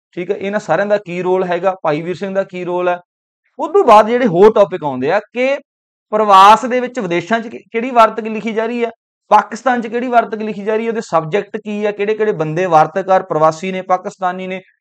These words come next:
ਤੇ ਮੌਜੂਦਾ ਵਾਰਤਕ ਕਿਹੜੇ ਵਿਸ਼ਿਆਂ ਦੇ ਆਸੇ-ਪਾਸੇ ਘੁੰਮਦੀ ਆ। ਡਾਕਟਰ ਹਰਪਾਲ ਪੰਨੂ ਔਰ ਨਰਿੰਦਰ ਕਪੂਰ ਸਮਕਾਲੀ ਵਾਰਤਕ ਦੇ ਸਭ ਤੋਂ ਵੱਡੇ ਵਾਰਤਕਾਰ ਮੰਨੇ ਜਾਂਦੇ ਆ,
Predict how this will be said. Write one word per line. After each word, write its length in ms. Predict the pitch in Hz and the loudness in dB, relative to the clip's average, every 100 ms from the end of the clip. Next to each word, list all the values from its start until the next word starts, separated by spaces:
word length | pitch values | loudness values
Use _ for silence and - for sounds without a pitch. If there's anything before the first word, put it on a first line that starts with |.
| - | -2
ਤੇ 80 | 233 | -2
ਮੌਜੂਦਾ 480 | 202 190 196 226 226 | 0 -2 0 2 4
ਵਾਰਤਕ 500 | 185 175 175 202 233 240 | 4 2 0 -8 -8 -6
ਕਿਹੜੇ 240 | 220 254 294 | -6 -4 -2
ਵਿਸ਼ਿਆਂ 300 | 226 220 208 | -2 -2 0
ਦੇ 80 | 185 | -2
ਆਸੇ-ਪਾਸੇ 420 | 185 180 165 170 | -2 -8 -8 -8
ਘੁੰਮਦੀ 400 | 170 156 127 117 | -10 -8 -8 -10
ਆ। 60 | - _ _ 143 | -14 _ _ -2
ਡਾਕਟਰ 180 | 160 180 | 0 0
ਹਰਪਾਲ 400 | 165 175 185 185 | 4 6 6 4
ਪੰਨੂ 420 | 185 196 208 202 | -4 -4 -6 -4
ਔਰ 360 | 170 165 170 170 _ 165 | 2 4 2 -2 _ -6
ਨਰਿੰਦਰ 320 | 160 170 180 | -6 -2 -4
ਕਪੂਰ 340 | 180 151 170 | -4 -8 -8
ਸਮਕਾਲੀ 480 | 175 160 170 175 180 | -4 -4 -2 -4 -2
ਵਾਰਤਕ 340 | 156 151 151 151 | 0 0 -2 -12
ਦੇ 100 | 160 | -8
ਸਭ 140 | 160 | -8
ਤੋਂ 100 | 180 | -6
ਵੱਡੇ 180 | 143 147 | -4 2
ਵਾਰਤਕਾਰ 540 | 156 160 165 160 160 | 4 4 0 2 2
ਮੰਨੇ 300 | 156 147 156 | 0 -4 -2
ਜਾਂਦੇ 260 | 156 151 | -2 -4
ਆ, 40 | 160 | -6